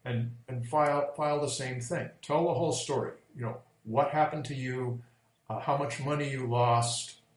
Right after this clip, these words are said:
Uh, uh, you know, what, what went on? Uh, if you have, uh, you know, documents, sometimes you can attach those documents to the thing. The regulators need to hear about this, and they can and they should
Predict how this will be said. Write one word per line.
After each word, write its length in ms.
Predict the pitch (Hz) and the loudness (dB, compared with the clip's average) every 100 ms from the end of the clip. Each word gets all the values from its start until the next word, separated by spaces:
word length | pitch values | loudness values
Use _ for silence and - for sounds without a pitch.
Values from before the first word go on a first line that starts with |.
| - | -6
Uh, 480 | 110 107 101 104 101 - | -4 -2 -2 -4 -6 -12
uh, 360 | - 95 98 98 - 135 - | -8 -6 -6 -8 -12 -16 -10
you 60 | |
know, 100 | 113 101 | -10 0
what, 320 | 135 139 - _ - | 0 0 -6 _ -4
what 240 | 139 143 | -4 -2
went 160 | 143 127 | -4 0
on? 640 | 120 120 120 120 117 117 | 2 4 4 2 0 -4
Uh, 200 | 113 107 110 | -8 -6 -6
if 160 | 113 | -6
you 120 | 120 | -6
have, 340 | 113 123 113 - - - | -2 0 -2 -6 -16 -6
uh, 280 | 120 110 110 | -2 0 -2
you 60 | 120 | -4
know, 160 | 110 101 | -8 -8
documents, 580 | - 120 - 135 120 117 | 0 0 0 -2 -4 -4
sometimes 500 | - 139 123 127 123 | -6 -6 -4 -4 -4
you 60 | 120 | -6
can 160 | 117 | -8
attach 480 | 101 - 120 123 - | -8 -4 -4 -2 -4
those 240 | 120 117 | -4 -4
documents 520 | - 110 110 117 107 - | -2 -2 -2 -6 -10 -10
to 140 | 113 | -10
the 120 | 101 | -10
thing. 260 | 95 104 98 - _ _ 120 | -10 -12 -12 -18 _ _ -4
The 120 | 120 | 0
regulators 680 | 120 139 147 139 131 123 123 | 2 2 2 0 0 0 -2
need 120 | 113 | -6
to 80 | 113 | -6
hear 280 | 139 131 | -4 -4
about 340 | 117 113 110 - | -2 -2 -2 -6
this, 420 | 107 110 - - - _ _ _ | -6 -4 -6 -10 -20 _ _ _
and 280 | 123 113 117 | -4 -2 -2
they 180 | 127 127 | -2 -4
can 580 | - - 170 151 151 - | -4 -2 0 2 0 -4
and 180 | 123 120 | -4 -2
they 180 | 113 107 | -2 -2
should 680 | - - 180 135 117 117 | -6 -2 0 2 0 -4